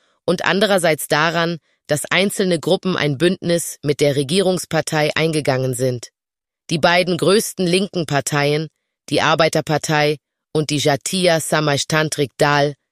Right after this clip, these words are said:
Jazat, kooperieren mit der regierenden Awami League. Dies hat dazu beigetragen,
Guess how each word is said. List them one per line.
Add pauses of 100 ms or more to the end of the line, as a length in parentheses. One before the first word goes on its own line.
(120)
Jazat, (460)
kooperieren
mit
der
regierenden
Awami
League. (880)
Dies
hat
dazu
beigetragen,